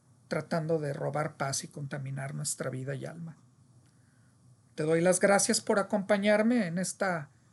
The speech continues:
eh, edición. Eh, de nuevo, arroba puedo cambiar hoy en Twitter,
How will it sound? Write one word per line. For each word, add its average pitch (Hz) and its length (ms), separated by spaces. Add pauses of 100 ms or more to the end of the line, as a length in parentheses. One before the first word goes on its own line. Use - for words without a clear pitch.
(540)
eh, 143 400 (380)
edición. 247 600 (880)
Eh, 151 140
de 151 120
nuevo, 190 540 (180)
arroba 202 800 (420)
puedo 180 340
cambiar 185 400
hoy 220 320
en 160 160
Twitter, 190 580